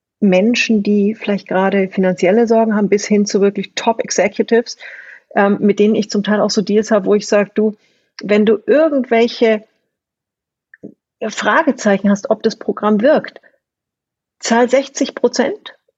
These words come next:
und am Ende des Programms überweist du die vierzig Prozent, die restlichen, wenn du davon überzeugt bist, dass es gut war.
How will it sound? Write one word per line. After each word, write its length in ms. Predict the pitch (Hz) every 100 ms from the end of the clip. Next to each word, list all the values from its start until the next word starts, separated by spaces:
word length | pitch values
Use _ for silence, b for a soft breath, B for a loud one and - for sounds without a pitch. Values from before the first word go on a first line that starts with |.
| _
und 140 | 226
am 100 | 233 -
Ende 520 | 262 320 247 147 - _ _ _ _ _ _ _ -
des 120 | -
Programms 720 | - 214 226 247 294 - - _ _ _ _ -
überweist 600 | 220 220 226 226 - 294
du 380 | 330 180 - _ _ _ -
die 60 |
vierzig 400 | 196 240 240 247
Prozent, 540 | - 226 226 214 220 - _
die 40 | 202
restlichen, 640 | 202 202 - 214 233 226 B B B _
wenn 140 | 208 220
du 100 | 226
davon 240 | 220 202
überzeugt 500 | 196 202 214 226 -
bist, 180 | 208 -
dass 140 | 202
es 120 | 196
gut 220 | - 233 -
war. 240 | 160 -